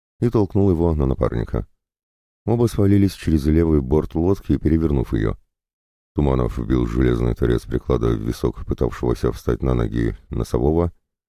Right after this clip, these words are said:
затем через смолёное днище перевёрнутой посудины метнул винтовку, как копьё, в грудь поднимающегося из воды второго гребца. Штык прошёл насквозь,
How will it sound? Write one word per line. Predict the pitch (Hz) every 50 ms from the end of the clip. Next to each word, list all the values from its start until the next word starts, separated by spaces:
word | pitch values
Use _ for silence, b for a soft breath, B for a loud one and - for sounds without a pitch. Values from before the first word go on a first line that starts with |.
| _ _ _ _ _ _
затем | - 60 60 71 69 - 71 65
через | - - 64 65 65
смолёное | - - - 67 67 67 67 67 62 62 62 64
днище | 62 55 62 67 67 65 - - 64 62
перевёрнутой | - - 65 64 64 64 65 60 62 62 60 - - -
посудины | - 69 - - - 98 85 73 69 65 62 60 58 57 -
метнул | 65 64 65 - - 71 67
винтовку, | 62 67 67 64 - 80 76 - - 69 62
как | - 65 -
копьё, | _ 71 - - - 87 90 92 92 - _ _ _ _ _ _
в | - 64
грудь | 71 82 98 98
поднимающегося | - - 82 71 76 80 82 85 85 85 78 - - - 71 73 73 - - 78 73
из | 69 65
воды | 65 65 65 67 73
второго | - - 67 64 65 64 62
гребца. | 60 60 62 - - - 53 50 - _ _ _ _ _ _ _ _ _ _ _ _ _ _ _ _ -
Штык | - - 117 104 -
прошёл | - 92 - - 92 87
насквозь, | 87 85 - - - 110 107 - -